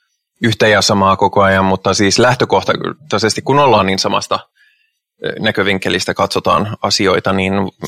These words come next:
niin, tota, meillä saattaa usein ne, ne sellaiset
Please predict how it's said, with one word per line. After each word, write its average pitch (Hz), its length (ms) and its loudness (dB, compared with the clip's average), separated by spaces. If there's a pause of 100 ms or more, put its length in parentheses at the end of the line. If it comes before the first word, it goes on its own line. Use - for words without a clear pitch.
(140)
niin, 98 260 -2
tota, 98 420 -2 (840)
meillä 95 200 0
saattaa 98 560 0 (880)
usein 101 260 0
ne, 95 80 2 (1300)
ne 90 240 -2 (920)
sellaiset 95 380 0